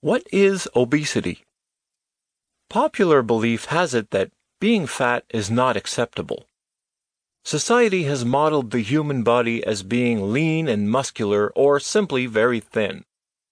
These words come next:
Looks have become the center of attention, regardless of the health condition that hides behind the so-called beautiful people.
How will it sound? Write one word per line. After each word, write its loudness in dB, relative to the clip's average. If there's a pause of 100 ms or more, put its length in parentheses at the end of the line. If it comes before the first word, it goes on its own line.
(280)
Looks 2
have -2
become -2
the -2
center -2
of -2
attention, -4 (220)
regardless 2
of -4
the 2
health -2
condition 0
that -4
hides 0
behind -2
the -4
so-called 0
beautiful -2
people. -12